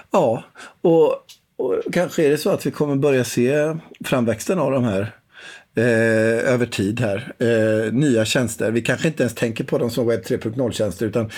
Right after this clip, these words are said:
helt enkelt tycker att det liksom är bra och spännande nya tjänster och som tillför någonting till oss, eh, på något sätt. Men,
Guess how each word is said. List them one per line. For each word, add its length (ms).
helt 260
enkelt 280
tycker 220
att 120
det 100
liksom 260
är 40
bra 220
och 120
spännande 420
nya 240
tjänster 440
och 80
som 240
tillför 320
någonting 420
till 220
oss, 260
eh, 480
på 140
något 300
sätt. 300
Men, 340